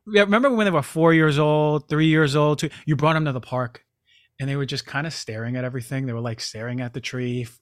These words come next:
and if you don't interrupt the kid, it's gonna be staring at the tree for ten minutes. And then it'll look down and then, oh, there's a caterpillar, and then stares at the caterpillar, then stares at the bird.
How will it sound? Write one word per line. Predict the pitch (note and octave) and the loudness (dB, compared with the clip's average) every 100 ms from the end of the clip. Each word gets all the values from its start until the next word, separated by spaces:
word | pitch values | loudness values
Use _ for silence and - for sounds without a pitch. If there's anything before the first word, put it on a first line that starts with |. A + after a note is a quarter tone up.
| - | -8
and | C3+ | -6
if | D#3 C3+ | -6 -4
you | D3 | -2
don't | D3 D#3 _ | -2 -4 _
interrupt | D#3+ D3 D3 - | -6 -2 -2 -2
the | C#3 | -6
kid, | D3+ D#3 | -2 -2
it's | B2+ | -2
gonna | - C3 | -4 -4
be | A#2+ | -4
staring | C#3+ C#3 | -2 -2
at | C3 | -2
the | A#2+ | -6
tree | - C#3 | -6 -6
for | C3 | -6
ten | - C#3 C3+ | -4 -4 -2
minutes. | C3+ D3 - - - - - | -2 -4 -8 -16 -18 -12 0
And | D#3+ | 2
then | E3+ | 4
it'll | D#3 D#3 | 4 4
look | F3 | 4
down | E3 E3+ E3+ | 4 4 4
and | D3+ | 2
then, | D#3 | 2
oh, | G#3 | 0
there's | A3+ D#3 | 0 -2
a | D3+ | -2
caterpillar, | F#3+ F3+ D#3 | -2 0 -2
and | D3 | -2
then | C3+ | -4
stares | - B2 B2+ C#3+ C#3 | -4 -2 0 2 0
at | C#3+ | -4
the | |
caterpillar, | C3+ C3 C3+ C3 C3+ C#3+ C#3 | -6 -2 -2 -2 -2 0 0
then | A#2+ | -2
stares | - - B2 C3+ C#3 | -6 -6 -4 -2 -2
at | C3+ | -6
the | C#3+ | -8
bird. | C3 C3+ A#2+ | -4 -4 -6